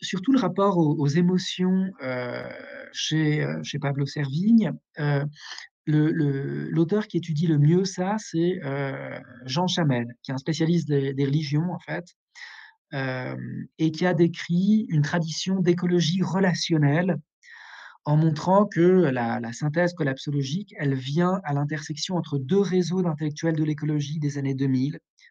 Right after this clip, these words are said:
donc qui étaient antérieurs à, à la parution de Comment tout peut s'effondrer et dans lesquels Servigne et Stevens faisaient partie, étaient des, des participants comme d'autres.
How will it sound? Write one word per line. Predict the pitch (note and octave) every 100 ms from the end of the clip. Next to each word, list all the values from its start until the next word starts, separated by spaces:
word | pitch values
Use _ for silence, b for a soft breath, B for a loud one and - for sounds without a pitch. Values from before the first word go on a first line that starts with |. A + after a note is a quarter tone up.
| -
donc | B2
qui |
étaient | - C#3+
antérieurs | F#3+ F3+ F#3 D#3+ D#3+ E3+ D#3+
à, | A#2+ A#2 A#2
à | A#2
la | A#2
parution | B2+ C#3+ - D3+
de |
Comment | D3 C3
tout | B2 C3+
peut | C3+
s'effondrer | C#3 C#3+ C#3+ C3+ D3+ D3+ B B B B
et | E3+ F3+ F#3 C#3
dans | C#3
lesquels | C#3 C#3+ D#3 D3+ D3 -
Servigne | - C3+ D3
et | C3+
Stevens | - C3 C3 -
faisaient | - D#3+ C#3+
partie, | D3+ C3 - E3+ A3 _
étaient | C#3 B2 C3+
des, | A#2+ B2+
des | C3
participants | C3+ - - C3+ C3+
comme | B2+ B2
d'autres. | C3+ F#3+ -